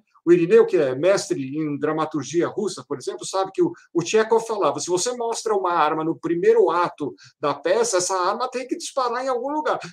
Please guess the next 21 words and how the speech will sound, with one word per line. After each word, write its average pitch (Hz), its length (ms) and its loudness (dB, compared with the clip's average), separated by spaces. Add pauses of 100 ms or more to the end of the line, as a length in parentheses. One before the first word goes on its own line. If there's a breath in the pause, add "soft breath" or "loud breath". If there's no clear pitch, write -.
(100)
No 180 100 2
segundo 220 520 -4
ou 262 40 -4
no 240 140 -6
terceiro 196 440 0
ato, 170 200 -4
ela 196 80 -12
tem 226 100 -12
que - 80 -16
disparar." 160 460 -6 (400 loud breath)
Então, 190 260 2
se 233 100 -2
a 220 40 -2
Fernanda 226 440 2
tira 254 280 -4
um 226 100 -4
brinco 226 400 -2
da, 202 160 -2
do, 190 260 -6
da 190 120 4
orelha 156 520 0